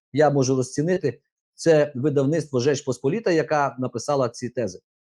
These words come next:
Далі, видання нагадує, як Польща позорно, але голосно і два рази, щоб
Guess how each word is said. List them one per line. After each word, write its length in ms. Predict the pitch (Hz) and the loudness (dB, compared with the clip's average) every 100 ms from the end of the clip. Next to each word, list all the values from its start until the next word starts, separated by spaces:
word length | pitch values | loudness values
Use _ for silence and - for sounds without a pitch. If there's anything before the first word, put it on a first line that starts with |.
| _ _ | _ _
Далі, 260 | 131 233 156 | 2 6 6
видання 380 | 147 185 220 269 | 4 2 2 4
нагадує, 440 | 220 240 233 175 | 4 4 4 4
як 200 | 165 - | 2 2
Польща 320 | 214 220 202 | 2 2 0
позорно, 680 | - 180 143 208 226 170 117 - | 0 0 4 4 4 2 -2 0
але 260 | 156 151 | 2 4
голосно 580 | 127 196 254 226 135 104 _ _ - | 4 4 2 0 -4 -10 _ _ -2
і 100 | 202 | 0
два 300 | 156 208 220 | 4 4 4
рази, 440 | 226 170 143 101 | 2 2 -2 -2
щоб 300 | - - 175 | -10 -8 -8